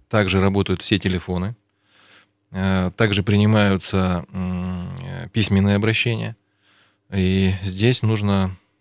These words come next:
м, гражданам, м, также в обычном режиме обращаться. Все аварийные службы работают.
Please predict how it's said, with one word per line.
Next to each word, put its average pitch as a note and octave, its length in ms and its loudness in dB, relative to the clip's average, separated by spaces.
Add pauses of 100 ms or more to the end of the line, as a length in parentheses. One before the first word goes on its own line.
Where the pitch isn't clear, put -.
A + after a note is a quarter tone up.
(180)
м, F#2 300 -10
гражданам, A2+ 640 -4 (260)
м, F#2+ 460 -12 (320)
также A2+ 360 0
в F#2+ 140 -2
обычном F#2+ 460 0
режиме G2 400 0
обращаться. F#2+ 560 -2
Все A#2+ 220 2
аварийные A2+ 360 4
службы G2 340 0
работают. G2 600 0